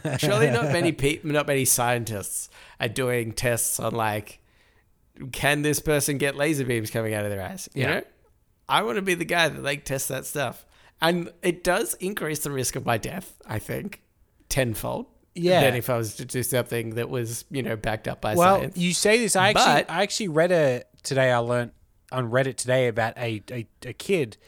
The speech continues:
Speaker 1: that kept injuring himself in various ways to try and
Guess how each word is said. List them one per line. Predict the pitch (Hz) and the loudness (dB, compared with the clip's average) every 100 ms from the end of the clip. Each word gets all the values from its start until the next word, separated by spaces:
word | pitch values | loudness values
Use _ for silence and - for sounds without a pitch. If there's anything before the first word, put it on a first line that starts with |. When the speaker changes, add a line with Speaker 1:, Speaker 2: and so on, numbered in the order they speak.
| _ _ _ | _ _ _
Speaker 1:
that | 127 123 | -8 -6
kept | - 147 131 - | 0 0 0 -4
injuring | - 147 135 139 120 | -4 -4 0 0 0
himself | 135 - 127 117 | -4 -2 -4 -4
in | 117 | -2
various | 117 117 113 - | 0 2 0 -2
ways | 113 113 | -4 -4
to | 120 | -8
try | - 120 117 | -8 -4 -2
and | 113 113 123 107 | -2 -4 -4 -10